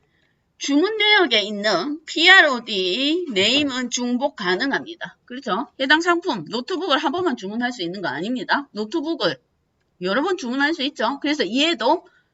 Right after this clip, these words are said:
피알오디 테이블이 기준 테이블이 되는 거예요. 피알오디 테이블이 기준이고 바이 테이블이 해당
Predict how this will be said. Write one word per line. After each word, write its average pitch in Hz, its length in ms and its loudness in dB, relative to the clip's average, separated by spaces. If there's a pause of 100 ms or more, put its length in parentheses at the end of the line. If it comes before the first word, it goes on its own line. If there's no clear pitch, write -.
(140)
피알오디 262 880 0
테이블이 233 480 -2
기준 196 420 -8
테이블이 196 440 -8
되는 120 280 -12
거예요. 92 180 -14 (520)
피알오디 254 460 0
테이블이 196 400 -4
기준이고 180 720 -4 (580)
바이 196 380 6
테이블이 196 840 -6 (560)
해당 277 680 8